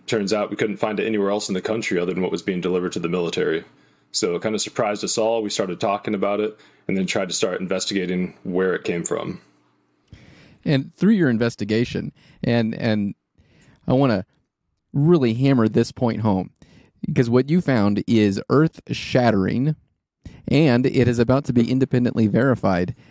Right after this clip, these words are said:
Speaker 2: which, which when this is independently verified, and we'll have that man that's gonna do that soon, we're gonna have him on here, but what that will do is that will prove beyond a shadow of a doubt that there was criminal intent,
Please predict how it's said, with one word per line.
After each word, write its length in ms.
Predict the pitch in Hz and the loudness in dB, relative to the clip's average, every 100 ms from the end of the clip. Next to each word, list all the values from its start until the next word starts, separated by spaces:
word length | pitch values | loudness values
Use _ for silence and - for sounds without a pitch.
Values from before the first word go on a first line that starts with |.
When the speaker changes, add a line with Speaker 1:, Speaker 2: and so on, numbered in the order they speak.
| - | 2
Speaker 2:
which, 280 | 127 - - _ _ _ _ _ _ | 2 2 -6 _ _ _ _ _ _
which 360 | - 127 135 - | 0 2 4 0
when 460 | 135 131 165 160 - | 2 4 2 0 -8
this 320 | 123 123 139 | -4 0 0
is 100 | 123 | 0
independently 480 | 120 113 - 110 87 | 0 0 0 -2 -2
verified, 580 | 98 95 98 101 107 147 - _ _ _ _ - - - - _ _ _ | 2 2 2 0 0 -4 -10 _ _ _ _ -20 -20 -20 -20 _ _ _
and 180 | - 123 | 0 2
we'll 120 | 113 | 4
have 200 | 110 117 | 4 2
that 220 | 107 101 101 | 2 2 4
man 160 | 104 | 2
that's 140 | 101 - | 0 0
gonna 180 | 101 | 0
do 160 | 95 104 | 2 2
that 180 | 101 - | 2 0
soon, 480 | - 123 104 110 139 - - _ | -2 0 0 -2 -6 -10 -20 _
we're 120 | 120 | 0
gonna 120 | 117 | 2
have 100 | 104 | 2
him 60 | 104 | 2
on 140 | 113 | 0
here, 260 | 107 95 101 - _ | 0 0 -2 -6 _
but 100 | - | -4
what 200 | 131 151 | 0 0
that 180 | - 175 | 2 2
will 140 | 143 139 | 2 2
do 480 | 120 113 98 104 123 _ _ - | 4 4 4 -2 -8 _ _ -4
is 220 | 117 113 | -2 0
that 160 | 117 | 0
will 100 | 143 | 0
prove 400 | 143 - 165 123 | -2 2 4 4
beyond 320 | 117 113 117 113 | 2 2 2 0
a 40 | |
shadow 340 | - 127 151 | -2 0 2
of 120 | 156 120 | 2 2
a 60 | |
doubt 640 | 110 131 131 104 92 - - - _ _ _ _ _ _ _ _ | 0 0 0 0 -4 -10 -20 -20 _ _ _ _ _ _ _ _
that 100 | 127 | 0
there 140 | 147 | 4
was 120 | 117 110 | 2 0
criminal 460 | - 131 147 147 | 0 0 2 0
intent, 720 | - 127 123 113 131 - - | 0 -2 0 0 0 -4 -16